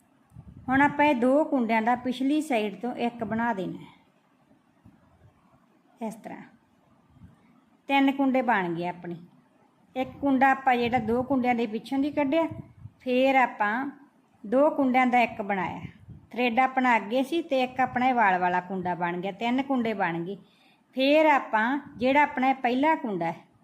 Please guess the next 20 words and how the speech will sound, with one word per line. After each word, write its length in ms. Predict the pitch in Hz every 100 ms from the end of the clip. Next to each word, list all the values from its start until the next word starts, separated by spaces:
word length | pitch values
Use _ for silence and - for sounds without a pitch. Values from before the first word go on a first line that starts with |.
| - - - _ _ - -
ਪਿਛਲੀ 360 | 269 262 285 311
ਸਾਈਡ 360 | 302 247 226 240
ਤੋਂ 100 | 233
ਦੁਬਾਰਾ 400 | 226 220 214 208
ਇਹ 180 | 202
ਬੁਣਾਈ 360 | 190 190 180 180
ਕਰ 200 | 180 175
ਲੈਣਾ 280 | 160 156 147
ਇਸ 100 | 165
ਤਰ੍ਹਾਂ। 260 | - - _ _ _ _ _ _ _ _ _ _ _ _ _ _ -
ਇਸ 160 | 254
ਤਰ੍ਹਾਂ 260 | 254 254 262
ਦੋ 320 | 214 247 277 330
ਕੁੰਡਿਆਂ 360 | 285 247 240
ਦੇ 100 | 240
ਚਾਰ 460 | 254 - 247 226 226
ਕੁੰਡੇ 320 | 226 226 220
ਬਣ 240 | 208 185 160
ਗਏ 180 | 147 -
ਆਪਣੇ। 300 | 160 185